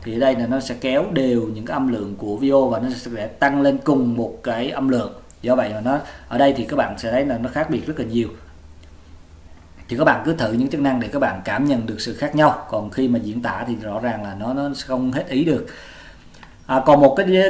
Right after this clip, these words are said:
cái, hai cái fade in và fade out nữa thì chúng ta cũng thường hay sử dụng. Tuy nhiên là ở đây thì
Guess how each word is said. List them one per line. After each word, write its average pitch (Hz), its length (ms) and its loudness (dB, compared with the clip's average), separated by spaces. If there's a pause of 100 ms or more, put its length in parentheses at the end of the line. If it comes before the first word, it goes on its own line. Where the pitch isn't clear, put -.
cái, 208 560 6
hai 165 220 6
cái 160 380 6 (100)
fade 160 160 6
in 160 240 6
và 131 120 4
fade 151 300 4
out 143 80 6
nữa 127 140 2
thì 135 100 -2
chúng 135 160 -4
ta 147 120 4
cũng 127 260 -2
thường 123 220 2
hay 123 120 0
sử 123 140 0
dụng. 139 380 6
Tuy 131 80 0
nhiên 147 260 4
là 123 120 4
ở 110 160 -2
đây 139 220 6
thì 117 280 2